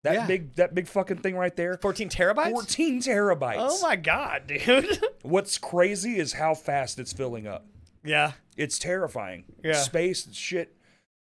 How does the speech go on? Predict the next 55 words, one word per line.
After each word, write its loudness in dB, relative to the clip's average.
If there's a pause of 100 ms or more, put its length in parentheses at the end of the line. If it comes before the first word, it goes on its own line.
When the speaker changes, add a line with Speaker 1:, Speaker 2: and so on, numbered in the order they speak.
Speaker 1:
Like, 0
this -6
fucking -6
phone -4
right -4
here, -8
the -6
amount -6
of -6
the -12
sizes -6
of -8
the -8 (180)
podcasts, -6
like, -10
when -10
we -10 (140)
film, -6
this -6
is -8
our -4
redundancy. -8 (180)
Speaker 2:
Uh-huh. -8 (280)
Speaker 1:
When -6
you -6
go 0
and -6
check -4
the -8
size, -4
and -4
I 0
don't -4
even -8
have -6
all -2
the -12
shit -4
turned -14
on. -14 (100)
Speaker 2:
Yeah. 0
Speaker 1:
'Cause -8
I 0
used -4
to -10
do -6
that, -4
and -8
they -2
would -6
be, -8
like, -8
two -12
hundred -14
gigs. -12